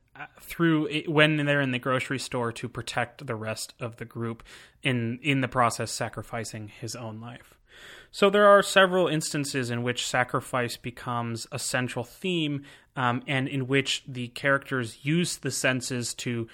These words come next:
draw away the monsters from the others. Um, the, uh, I guess, other iconic moment, um, in Bird Box is when, um, towards the end,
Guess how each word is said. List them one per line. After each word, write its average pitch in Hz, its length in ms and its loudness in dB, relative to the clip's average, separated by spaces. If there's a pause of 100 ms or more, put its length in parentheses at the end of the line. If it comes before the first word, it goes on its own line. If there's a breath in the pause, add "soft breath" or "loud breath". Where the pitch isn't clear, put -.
(220 loud breath)
draw 131 440 4
away 123 300 4
the 120 140 0
monsters 117 580 -2
from 117 300 -8
the 110 180 -8
others. 117 500 -4 (440 loud breath)
Um, 117 360 2
the, 120 520 -2 (1120)
uh, 147 240 2
I 147 80 2
guess, 135 300 4
other 160 240 8
iconic 131 580 2
moment, 131 560 -2
um, 120 300 -4
in 127 420 -2
Bird 123 260 -2
Box 120 440 -2
is 123 280 -6
when, 120 380 -2 (340 loud breath)
um, 113 380 -4 (380)
towards 143 400 -2
the 135 200 -4
end, 156 500 -2